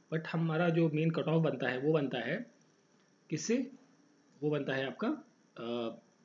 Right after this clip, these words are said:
paper one के आंसर से, ठीक है। तो आपका जो इस बार का कट ऑफ होगा मेरे according that will be ninety plus ही रहेगा, मतलब minimum ninety रहना चाहिए यहाँ पर।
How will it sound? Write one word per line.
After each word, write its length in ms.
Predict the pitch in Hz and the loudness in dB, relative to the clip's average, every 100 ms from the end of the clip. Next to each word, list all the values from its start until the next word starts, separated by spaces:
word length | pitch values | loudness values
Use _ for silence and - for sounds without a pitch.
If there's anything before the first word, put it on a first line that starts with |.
| - | -6
paper 280 | 160 214 202 | -4 -2 0
one 200 | 160 143 | 2 2
के 200 | 185 262 - _ _ _ _ _ _ _ _ - _ | 0 0 -6 _ _ _ _ _ _ _ _ -20 _
आंसर 300 | 139 135 - | -6 -6 -4
से, 240 | 113 - 80 _ - | -6 -8 -16 _ -6
ठीक 120 | 240 | -4
है। 60 | 247 | -2
तो 120 | 185 | -2
आपका 360 | 139 131 - | -2 -4 -4
जो 260 | 165 185 170 160 | 0 0 -2 -2
इस 120 | 151 | 0
बार 180 | 170 170 | 2 2
का 80 | |
कट 200 | 156 143 | 0 0
ऑफ 160 | 160 139 | -2 -2
होगा 180 | 127 117 | -2 -2
मेरे 280 | 120 139 156 | -2 0 0
according 360 | 143 135 175 - - - - | 0 -2 -2 -4 -14 -20 -6
that 200 | 156 165 | -2 2
will 180 | 156 135 | 2 2
be 180 | 151 151 - - - | 0 -2 -8 -20 -10
ninety 460 | 139 139 165 160 214 | -2 2 2 2 0
plus 480 | - 160 165 - - - - - - - - - | 0 2 2 0 -14 -20 -20 -20 -20 -20 -20 0
ही 80 | 185 | 4
रहेगा, 360 | 170 117 107 104 | 6 4 0 -4
मतलब 180 | 135 185 170 - - - | 0 0 0 -8 -14 2
minimum 240 | 170 208 | 6 6
ninety 360 | 202 160 139 220 | 6 4 2 2
रहना 240 | 165 139 | 2 0
चाहिए 300 | 139 120 104 | 0 -2 -2
यहाँ 140 | 101 - | -4 -8
पर। 140 | - | -18